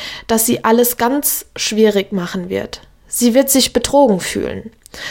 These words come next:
vom Tisch aufstehen und rausgehen. Den Herd in der Küche wischen, ihm den Rücken zudrehen und sagen, dass sie das gut verstehen kann. Doch das kann sie nicht. Deshalb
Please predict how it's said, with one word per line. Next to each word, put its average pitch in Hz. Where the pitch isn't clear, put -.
vom 202
Tisch 277
aufstehen 233
und 247
rausgehen. -
Den 226
Herd 262
in 247
der 226
Küche 226
wischen, 190
ihm 220
den 226
Rücken 285
zudrehen 269
und 220
sagen, 214
dass 226
sie 240
das 220
gut 254
verstehen 185
kann. -
Doch 269
das 262
kann 190
sie 165
nicht. -
Deshalb 269